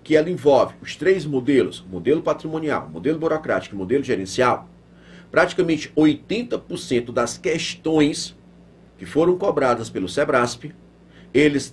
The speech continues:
fazem referência ao plano diretor. Gente, é copiar, colar o plano diretor sem fazer nenhuma alteração. Então aqui você já consegue ter um direcionamento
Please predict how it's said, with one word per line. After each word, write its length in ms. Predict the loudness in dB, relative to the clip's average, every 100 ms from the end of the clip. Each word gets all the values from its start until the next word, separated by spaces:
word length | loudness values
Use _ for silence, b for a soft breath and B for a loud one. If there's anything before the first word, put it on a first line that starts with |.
| -6
fazem 400 | -2 0 0 -4
referência 800 | -2 -2 2 0 2 -2 -4 -6 -2
ao 160 | -4
plano 400 | -2 -4 -4 -4
diretor. 540 | -6 -4 -6 -6 -8 -8 -16 -20 -20 B B B B
Gente, 480 | -4 2 2 0 -10 -20 -2
é 80 | 0
copiar, 880 | 0 0 0 0 -4 2 4 4 -2 -2
colar 500 | 2 4 4 2 -2
o 120 | -8
plano 420 | -6 2 4 4
diretor 460 | 0 0 0 -2 -6
sem 180 | -6 -6
fazer 320 | -4 -2 -4
nenhuma 460 | -4 -6 -6 -6 -6
alteração. 640 | -4 -4 -4 -6 -8 -8 -16 -20 -20 -20 -20 -20 -20 -20 -20 -8
Então 240 | -6 -2 -4
aqui 160 | -4
você 260 | -6 -4 -4
já 160 | -4 -6
consegue 580 | -6 -8 -4 -4 -4
ter 140 | -4 -4
um 80 | -4
direcionamento 920 | -2 -2 -4 -6 -6 -2 -2 -2